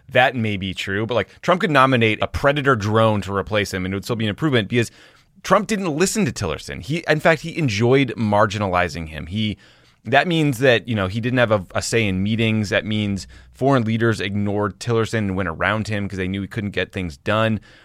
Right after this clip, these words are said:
And then on top of all that, Tillerson made his primary focus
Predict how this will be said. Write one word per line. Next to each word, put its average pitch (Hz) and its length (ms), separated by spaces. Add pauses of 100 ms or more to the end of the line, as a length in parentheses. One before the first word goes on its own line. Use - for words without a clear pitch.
(140)
And 156 140
then 175 240
on 147 140
top 175 280
of 139 120
all 127 160
that, 131 320 (480)
Tillerson 214 400
made 160 240
his 117 120
primary 123 460
focus 85 460